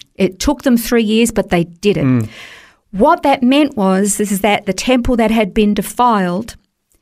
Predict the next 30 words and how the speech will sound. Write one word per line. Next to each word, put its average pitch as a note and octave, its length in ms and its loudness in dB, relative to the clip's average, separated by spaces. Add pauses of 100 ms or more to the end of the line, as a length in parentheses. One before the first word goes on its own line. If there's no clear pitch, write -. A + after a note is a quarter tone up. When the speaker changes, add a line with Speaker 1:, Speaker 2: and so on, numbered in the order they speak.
(160)
Speaker 1:
now F#3+ 340 2
had G#3+ 300 0
to G3+ 100 -4
be F#3 260 2
rededicated, F#3 840 0
cleaned C4 400 0
out, C#4+ 300 0 (220)
and G3 180 2
Speaker 2:
Yep. F#3+ 140 4
Speaker 1:
then F3+ 60 0
rededicated, F#3 760 0
purified. G3 720 2
Speaker 2:
Mm. - 40 -20 (300)
'Cause D3+ 120 0
obviously D3+ 300 0
having D3+ 260 0
a B2 80 -2 (240)
pig F#3 260 0
slaughtered C#3 340 -2
on C3+ 120 0
the C3 100 0
altar D3+ 240 2
Speaker 1:
Oh. B3 260 4
Speaker 2:
is, B2 160 0
like, B2+ 180 0
just - 200 -2
completely C#3+ 640 0
contrary B2+ 520 0
to, C3 140 0
you A#2+ 220 2